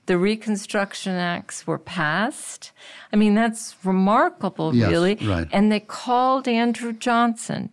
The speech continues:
Speaker 1: to task. And, and I think that's really important because they were making a statement. They say, "We're gonna call him to task. We, we know we may not win. We know we may not get what we want,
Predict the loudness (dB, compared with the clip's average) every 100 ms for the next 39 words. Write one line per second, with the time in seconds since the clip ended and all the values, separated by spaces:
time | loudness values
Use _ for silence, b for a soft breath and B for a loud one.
0 | -8 -6 -6 -6 -4 -2 -4 -8 -14 -14
1 | -18 -20 _ B B B B 0 2 2
2 | 0 2 4 4 0 -2 0 -2 -2 0
3 | 2 2 0 -2 0 0 0 -2 -6 -8
4 | -14 -10 -4 -2 -2 0 2 2 0 -2
5 | -4 -4 -4 -2 -2 -2 -6 -2 -4 -2
6 | -4 B B B 0 2 4 2 0 0
7 | 0 2 0 -2 -10 -4 0 2 0 -2
8 | -8 -8 -2 2 4 4 4 2 2 4
9 | 6 6 6 6 4 2 0 -2 -6 -10
10 | -16 _ _ -10 -4 0 2 2 0 0
11 | 2 2 2 4 4 4 2 2 2 2
12 | 0 -2 -2 -4 -2 -4 -4 -6 -2 0
13 | 0 0